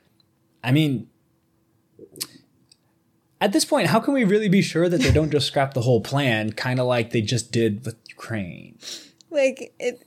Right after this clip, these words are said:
Speaker 2: it kind of, we're at the point where Putin is just like, "Mm, I do what I want. I do what I want."
Speaker 1: That's fine. It's fine.
Speaker 2: It's fine.
Speaker 1: It's fine. It's fine.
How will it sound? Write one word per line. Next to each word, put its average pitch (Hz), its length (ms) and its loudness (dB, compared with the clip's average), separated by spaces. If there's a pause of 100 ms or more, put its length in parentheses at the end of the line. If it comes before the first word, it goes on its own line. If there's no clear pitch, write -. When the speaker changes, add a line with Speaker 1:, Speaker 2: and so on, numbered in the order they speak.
(180)
Speaker 2:
it - 160 -14
kind 330 280 2
of, 320 120 2
we're 294 240 4
at 294 140 4
the 269 80 2
point 233 360 -2
where 202 200 0
Putin 202 320 -4
is 202 180 -2
just - 240 -6
like, 196 280 0
"Mm, 220 460 -2
I 208 120 0
do 240 100 2
what 220 80 2
I 240 60 6
want. 294 360 4 (1600)
I 185 40 -2
do 175 100 -2
what 160 100 -2
I 156 40 -4
want." - 260 -6 (800)
Speaker 1:
That's - 120 -4
fine. - 220 -12 (380)
It's - 140 -2
fine. - 300 -10 (320)
Speaker 2:
It's 269 180 2
fine. - 140 -6
Speaker 1:
It's - 120 -12
fine. - 180 -16 (600)
It's - 100 -20
fine. - 180 -20